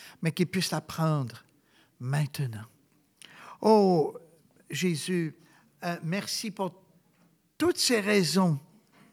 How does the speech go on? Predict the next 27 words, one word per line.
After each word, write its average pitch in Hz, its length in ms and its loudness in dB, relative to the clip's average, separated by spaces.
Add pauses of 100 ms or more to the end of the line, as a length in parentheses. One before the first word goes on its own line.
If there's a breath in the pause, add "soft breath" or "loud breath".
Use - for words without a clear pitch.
(1700 loud breath)
d'entrer 170 520 4
dans 165 100 2
cette 147 240 0
vie 139 360 -2
de 135 120 2
générosité 131 1000 -4 (1160)
et 160 60 2
cette 147 240 2
vie 156 160 0
de 151 80 4
confiance 160 640 0
en 131 100 -2
toi. 117 380 -8 (4000 soft breath)
Merci 143 600 2
parce - 260 -6
que - 100 -6
c'est 151 200 -2
merveilleux. 143 680 0 (300 loud breath)
Et 185 120 8
tout 247 420 6
ce - 120 2
qui 180 240 4
a 156 80 6
été 156 280 4
dit 139 280 0
ce - 160 2
matin 143 480 0